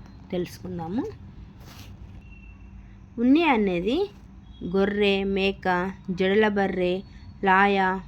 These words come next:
ఒంటె, అల్పక మొదలైన జంతువుల నుంచి రోమాలను తీసి ఉన్నిని తయారు చేశారు. ఉన్ని అనేది గొర్రెల నుండి లభిస్తుంది. జంతువుల వెంట్రుకలను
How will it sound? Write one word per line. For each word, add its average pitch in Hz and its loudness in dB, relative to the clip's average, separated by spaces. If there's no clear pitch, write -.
ఒంటె, 185 -2
అల్పక 208 -2
మొదలైన 190 0
జంతువుల 180 -4
నుంచి 175 -4
రోమాలను 196 0
తీసి 190 -4
ఉన్నిని 190 0
తయారు 170 0
చేశారు. 151 -4
ఉన్ని 302 6
అనేది 208 2
గొర్రెల 233 4
నుండి 202 -2
లభిస్తుంది. 151 -2
జంతువుల 320 6
వెంట్రుకలను 220 -2